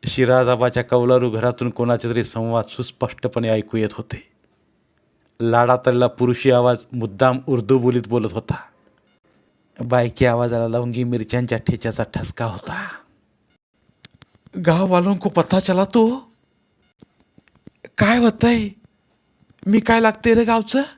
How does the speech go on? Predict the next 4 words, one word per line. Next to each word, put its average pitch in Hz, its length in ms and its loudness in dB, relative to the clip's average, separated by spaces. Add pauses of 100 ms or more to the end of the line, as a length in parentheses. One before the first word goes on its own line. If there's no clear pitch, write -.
(1040)
तुझ्याशिवाय 208 460 2
कोण 220 240 2
आहे 202 120 0
मला? 247 300 0